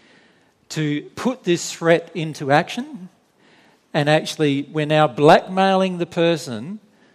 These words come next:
through the action of the threat. We're now blackmailing the person into conforming to what we want them to do. Totally.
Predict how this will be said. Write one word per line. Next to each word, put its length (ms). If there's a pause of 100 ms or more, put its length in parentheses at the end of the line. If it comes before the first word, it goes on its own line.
through 680
the 200
action 340
of 100
the 80
threat. 320
We're 120
now 180
blackmailing 680
the 80
person 400
into 460
conforming 640
to 120
what 240
we 180
want 220
them 180
to 100
do. 260 (1120)
Totally. 460